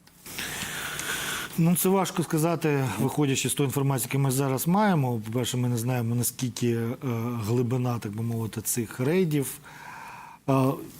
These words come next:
ну, тобто, треба розрізнити, так? Е, бо дуже часто мен-, мені останнім часом телефонують журналісти, питають, яким чином удари дронів вда-, в-, е,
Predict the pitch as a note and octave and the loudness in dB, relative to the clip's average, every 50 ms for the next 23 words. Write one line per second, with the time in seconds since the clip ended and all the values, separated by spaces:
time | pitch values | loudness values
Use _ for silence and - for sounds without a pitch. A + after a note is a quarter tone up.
0 | - - F#3+ F3 C#3+ D3+ B2 C#3+ A#2+ - - D#3 C#3+ C3+ C#3 C#3 B2+ B2 C3+ C#3 | -4 0 2 2 4 4 2 2 2 4 4 4 6 6 6 6 4 4 4 2
1 | B2 B2+ C3 A#2+ G2 - A2 F#2 - C#3 D3+ D#3 D#3 - - D3 D3 - C#3+ B2+ | 2 2 2 0 0 -2 -6 -2 0 2 2 2 0 -2 -8 -8 -4 -2 -2 0
2 | A#2+ A#2+ A#2+ A#2+ C3 - - - C#3 - - - - - - - - - - - | 0 0 -2 -4 -6 -8 -14 -16 -18 -18 -18 -20 -20 -20 -20 -18 -18 -18 -16 -8
3 | - C#3+ B2+ B2+ C3 B2 A2+ B2 C3+ B2 B2 A2+ - C#3 A#2+ - - B2+ A#2+ A#2+ | -2 2 4 4 4 4 4 4 4 4 4 4 2 2 0 2 0 0 0 2
4 | A#2+ A#2+ B2 B2 A#2+ A#2 A#2 A#2+ A#2+ A#2+ A#2 A#2 A2+ G#2+ - - - B2 A#2+ A2+ | 0 0 0 0 2 2 2 2 2 2 2 2 0 0 -2 -2 0 0 0 0
5 | - - B2 A2+ - A#2 G#2+ - A#2+ G#2+ - B2+ B2+ B2+ A#2+ B2 C3+ D3 E3+ G#3 | 2 0 0 0 0 -2 0 0 0 2 2 2 2 2 4 4 4 4 4 4
6 | A#3+ G3 - - C3 - - B2 - D#3 D3+ C#3+ C#3 B2+ A#2 - - - - - | 4 2 2 -2 -2 0 -2 -2 0 2 2 4 2 2 0 -2 -10 -10 -8 -8
7 | - - - - A#2 G#2 - E3+ D3+ C3+ - - D3+ C#3 B2+ B2 A#2+ A#2+ A#2 B2 | -8 -8 -4 -2 -2 0 2 2 2 4 4 2 4 4 4 4 4 4 4 2
8 | B2 A#2+ A#2 A#2 A2+ A2+ C3 E3+ F3+ D3+ C3 A2+ A2 A2+ C3+ C#3+ B2 A2+ G#2+ G#2+ | 4 4 2 2 2 2 4 4 4 4 2 2 2 2 4 4 4 4 2 0
9 | G#2+ G#2+ A2 A2+ A2+ A2+ A2+ A2 A2 A#2 | 0 2 2 4 4 4 2 2 0 0